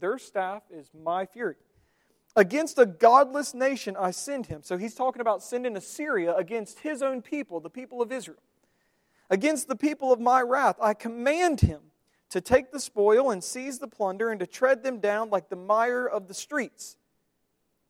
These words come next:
What is the Bible saying there? Assyria is gonna go and invade Israel,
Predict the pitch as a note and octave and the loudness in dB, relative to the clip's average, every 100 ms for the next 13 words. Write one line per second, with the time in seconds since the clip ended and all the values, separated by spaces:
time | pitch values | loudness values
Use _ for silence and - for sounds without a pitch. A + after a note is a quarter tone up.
0 | _ _ E3 A3+ A#3 A#3 C4 B3 A#3 A#3+ | _ _ -2 -2 -2 2 4 4 0 -2
1 | F3+ C#3 _ _ _ _ _ _ _ _ | -4 -12 _ _ _ _ _ _ _ _
2 | - D#3+ - G3+ A#3 C4+ C4 A3+ A3 G3 | -16 -14 -12 -8 -4 -2 -2 -2 -4 -4
3 | E3 G3+ A#3+ B3+ G#3 F3 D#3+ F3+ A3 A#3+ | -2 2 2 0 -8 -10 -6 -2 -2 -2
4 | B3 B3 _ _ - C#4 F#3+ E3 D#3 C4 | -8 -14 _ _ -6 -6 -4 -8 -4 -4